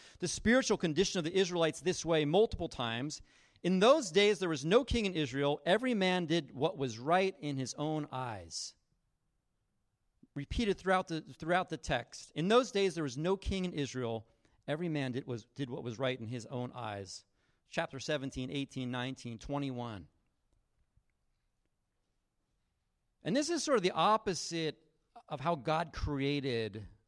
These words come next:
us, just to do what was right in their own eyes. And this is gonna be hard for some of us to hear, but feelings are not truth. Your feelings are not truth.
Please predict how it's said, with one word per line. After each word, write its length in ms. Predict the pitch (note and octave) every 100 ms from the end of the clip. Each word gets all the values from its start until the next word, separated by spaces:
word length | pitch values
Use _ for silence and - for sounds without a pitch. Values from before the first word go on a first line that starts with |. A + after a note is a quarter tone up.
| _
us, 640 | C3 G2+ - - - - - _ _ _ _ _ _ _ _ -
just 140 | B2
to 60 | C3+
do 120 | D3
what 80 | -
was 180 | C3 C3
right 220 | C3 -
in 100 | A#2+
their 240 | A#2 A#2+
own 320 | A#2 A#2 G#2 F#2 _
eyes. 540 | G#2 F#2+ E2 - - - _ _ _ _ -
And 100 | A#3
this 120 | E4
is 100 | F4
gonna 140 | F#4+ E4+
be 80 | G#3
hard 200 | C4+ C#4+
for 80 |
some 200 | A3+ A#3+
of 60 | B3
us 180 | B3 -
to 80 | A3
hear, 420 | F3 G#3+ D4 C#4 - _ _ _ _ _ _ -
but 140 | A3
feelings 1040 | - - D#4 E4+ G#3+ G#3 C#4+ B3+ - - - - _ -
are 120 | F3
not 200 | A#3 B3
truth. 540 | - B3 F3 - - - _ _ _ _ _ _ _ _ _
Your 220 | E3 D4+
feelings 420 | A#3+ D4 D4 C4 A3+
are 80 |
not 180 | A#3 A#3
truth. 540 | - B3 D#3 - -